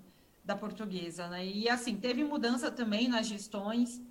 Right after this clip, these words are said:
e esse trabalho que a Lusa hoje vem consolidando, esse título e o acesso agora em dois mil e vinte e dois,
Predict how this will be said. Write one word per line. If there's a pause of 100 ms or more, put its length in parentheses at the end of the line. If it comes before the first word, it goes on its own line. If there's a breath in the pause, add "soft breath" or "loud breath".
(360 loud breath)
e
esse
trabalho
que
a
Lusa
hoje (580)
vem
consolidando, (380)
esse
título
e
o
acesso
agora
em
dois
mil
e
vinte
e
dois,